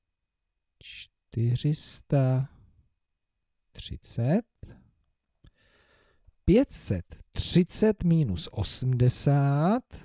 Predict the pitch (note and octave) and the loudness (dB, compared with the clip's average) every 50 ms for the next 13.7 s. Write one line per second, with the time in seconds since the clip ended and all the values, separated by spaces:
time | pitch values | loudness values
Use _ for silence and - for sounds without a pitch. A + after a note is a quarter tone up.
0 | - - _ _ - A2+ B2 C3+ D3 D#3+ E3+ F3+ F3+ F3 F3+ F3+ F3 - - - | -20 -20 _ _ -2 0 2 2 2 2 0 2 2 2 0 0 -2 -4 -2 0
1 | D#3 D3+ D3 D3 D3 D3+ D#3 - _ _ _ _ _ _ _ _ _ _ _ _ | 0 2 2 2 2 0 -2 -4 _ _ _ _ _ _ _ _ _ _ _ _
2 | _ _ _ _ _ _ _ _ _ _ _ _ _ _ _ _ _ _ _ _ | _ _ _ _ _ _ _ _ _ _ _ _ _ _ _ _ _ _ _ _
3 | _ _ _ _ _ _ _ _ _ _ _ _ _ _ _ _ _ _ _ _ | _ _ _ _ _ _ _ _ _ _ _ _ _ _ _ _ _ _ _ _
4 | _ _ _ _ _ _ _ _ _ _ _ _ _ - - - - - - _ | _ _ _ _ _ _ _ _ _ _ _ _ _ -20 -20 -18 -20 -20 -20 _
5 | _ _ _ _ - B2+ C3 C3+ C3+ - D3+ D3+ - - - - - - B2+ A#2+ | _ _ _ _ 0 2 2 2 4 2 0 0 0 -4 -10 -12 -4 -2 0 0
6 | A2+ A2+ A#2 A#2+ - - _ - - _ - - _ _ _ _ _ _ _ _ | 0 0 -2 -2 -4 -8 _ -20 -20 _ -20 -20 _ _ _ _ _ _ _ _
7 | _ _ _ _ _ _ _ _ _ _ _ _ _ _ _ _ _ _ _ _ | _ _ _ _ _ _ _ _ _ _ _ _ _ _ _ _ _ _ _ _
8 | _ - D#2+ D2+ D2 D2 - - - - G#1+ C#2+ C#2 - - - - - - - | _ -10 -8 -6 -8 -8 -10 -10 -14 -14 -12 -12 -14 -16 -18 -20 -20 -20 -20 -20
9 | _ - - - - - C3+ C#3 D3+ D#3 D3+ - D#3 - - D#3+ D#3 C3 G2+ E2 | _ -12 -12 -12 -2 -2 2 4 4 2 2 2 -4 -2 0 -2 -2 -2 -4 -8
10 | D#2+ - - G2+ - - E3 D#3 - - - - - - - - - _ _ _ | -6 -6 -6 -6 -4 -2 -2 -2 -2 -2 -6 -18 -20 -20 -20 -20 -20 _ _ _
11 | - B2+ - - - D3+ D3 D#3 D3+ D3 C#3 C3 - - - - _ _ _ _ | -4 -2 -2 0 0 0 2 4 4 4 4 2 0 -4 -14 -20 _ _ _ _
12 | _ _ - - A#2+ A#2+ B2+ C#3 C#3+ C#3 C#3 C3 G#2+ B2 - - - E2+ F2 - | _ _ 0 2 2 4 4 4 2 2 0 0 -2 -2 -4 -2 -2 -2 0 0
13 | A#2 A#2 B2+ C#3+ D#3 D3 - - F3+ F#3 G3+ G#3+ G#3+ | 2 2 4 4 4 2 4 4 6 6 6 6 4